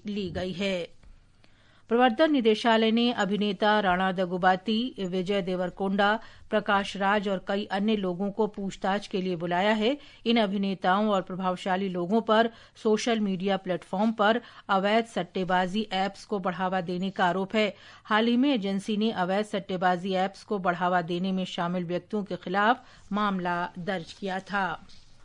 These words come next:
बांग्लादेश वायुसेना का एक विमान कल दोपहर ढाका के उत्तरा इलाके में दुर्घटनाग्रस्त हो गया,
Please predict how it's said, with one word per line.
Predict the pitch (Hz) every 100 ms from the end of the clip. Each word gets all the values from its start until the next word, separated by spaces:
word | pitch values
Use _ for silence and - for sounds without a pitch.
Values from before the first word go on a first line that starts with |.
| -
बांग्लादेश | 208 233 269 294 269 349 -
वायुसेना | 233 240 247 247 226 247
का | 254 254
एक | 247
विमान | 208 190 202 233
कल | 226 208
दोपहर | 190 185 208 220
ढाका | 185 170 175 190
के | 190 226
उत्तरा | 208 180 196 185
इलाके | 175 180 180 208
में | 208 214
दुर्घटनाग्रस्त | 180 175 190 185 190 170 175 170 -
हो | 190
गया, | 208 240